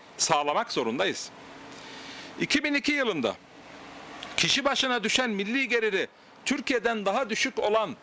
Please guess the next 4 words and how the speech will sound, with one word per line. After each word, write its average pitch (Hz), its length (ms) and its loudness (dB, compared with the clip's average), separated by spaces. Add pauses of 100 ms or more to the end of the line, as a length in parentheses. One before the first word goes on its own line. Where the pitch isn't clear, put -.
(200)
Rusya, 233 500 2 (240)
Çin, 240 360 2 (380)
Romanya, 220 580 2 (360)
Bulgaristan 185 760 2